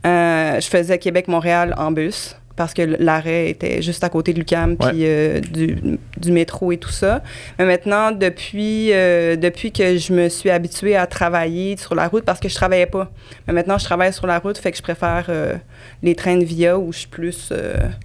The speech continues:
Speaker 2: Plus confortable,
Speaker 1: plus
Speaker 2: là.
Speaker 1: confortable pour travailler.
Speaker 2: Ouais.
Speaker 1: Puis, tu sais, quand je fais des longs déplacements en classe affaires, je veux pas faire de pub, mais tu sais,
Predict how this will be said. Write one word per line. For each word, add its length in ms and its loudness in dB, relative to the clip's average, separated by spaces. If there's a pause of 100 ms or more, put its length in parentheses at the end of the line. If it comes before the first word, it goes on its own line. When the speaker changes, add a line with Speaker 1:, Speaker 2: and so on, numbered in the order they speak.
(140)
Speaker 2:
Plus 120 4
confortable, 500 2
Speaker 1:
plus 60 0
Speaker 2:
là. 60 4
Speaker 1:
confortable 420 0
pour 120 -16
travailler. 600 0
Speaker 2:
Ouais. 40 4
Speaker 1:
Puis, 120 -2
tu 120 -2
sais, 80 2
quand 160 2
je 80 -6
fais 100 0
des 120 2
longs 220 2
déplacements 580 0 (120)
en 120 -2
classe 260 0
affaires, 540 0
je 60 -8
veux 60 -4
pas 120 0
faire 140 0
de 80 2
pub, 280 -2
mais 140 2
tu 60 -8
sais, 180 0